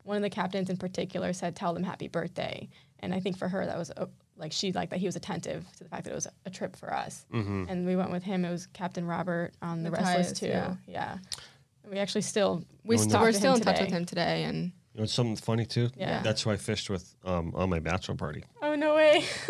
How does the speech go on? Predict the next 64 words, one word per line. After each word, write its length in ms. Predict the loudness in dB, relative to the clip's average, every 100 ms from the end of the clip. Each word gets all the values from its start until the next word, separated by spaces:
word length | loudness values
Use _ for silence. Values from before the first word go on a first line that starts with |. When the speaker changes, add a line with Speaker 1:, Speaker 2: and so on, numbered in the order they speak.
| 2
Speaker 2:
Yep. 140 | 4 6
Speaker 3:
Oh, 160 | 6
yeah. 680 | 6 6 8 8 8 8 8
Speaker 2:
Yep. 80 | 6 2
Speaker 3:
Oh, 140 | 2
my 100 | 6
Speaker 2:
So, 60 | 6
Speaker 3:
gosh. 360 | 8 6 6 6
Speaker 2:
so 120 | 4
we 180 | 6 6
went, 200 | 6 6
um, 380 | 8 6 4 4
that's 280 | 2 2 4
what, 120 | 4
uh, 200 | 4 4
all 180 | 2 2
the 80 | 2
guys 260 | 2 2
are 200 | 0 -2 -4 _ _ _ _ _ _
like, 100 | 0 4
"Oh, 180 | 6
what 120 | 4 4
do 60 |
you 100 | 4
wanna 160 | 4 4
do?" 140 | 4 4
And 300 | 4 4 0
m-, 160 | -4 -10 _ -20 _ -16
m-, 120 | -16 -18 0
my 120 | 4
best 240 | 8 6 6
friend, 140 | 4
Mike, 160 | 4 2
he 200 | 2 2
was 140 | 2
getting 240 | 2 2 4
married, 260 | 4 4
like, 140 | 2 2
right 120 | 2
around 160 | 4 2
the 60 | 2
same 240 | 2 2
time. 360 | 2 2 0 -6 _ _ _ _ _ -2
So 140 | 2
we 160 | 4 4
kinda 220 | 4 4
celebrated 520 | 4 4 4 4 2
our 100 | 0
bachelor 280 | 0 0 2
Speaker 3:
Yeah. 140 | 2
Speaker 2:
party 200 | 2 -2
together. 600 | -4 -2 0 2 0 -2 -4
And 220 | -4 0
they're 80 | 0
like, 200 | 0 0
"Well, 320 | 0 0 -2
what, 160 | -4 -8
you 60 | -10
guys 280 | -10 -14
wanna 140 | -16 -16
go 80 | -16
to 40 | -18
strip 220 | -20 -18
club?" 200 | -18